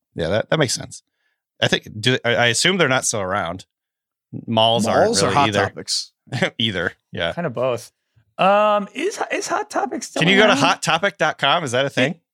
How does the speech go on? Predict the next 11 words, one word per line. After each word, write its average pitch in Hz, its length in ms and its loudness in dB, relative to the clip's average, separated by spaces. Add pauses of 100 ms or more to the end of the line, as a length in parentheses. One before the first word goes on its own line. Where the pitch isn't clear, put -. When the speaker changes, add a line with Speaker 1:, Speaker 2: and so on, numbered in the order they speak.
(120)
Speaker 3:
It, 214 80 2
it 220 40 4
appears 285 480 0
that 254 100 2
Hot 214 220 2
Topic 185 320 0
is 147 100 -8
still 175 420 -4
around. 131 420 -6 (840)
Speaker 1:
Jesus, 113 640 -4
really? 131 400 0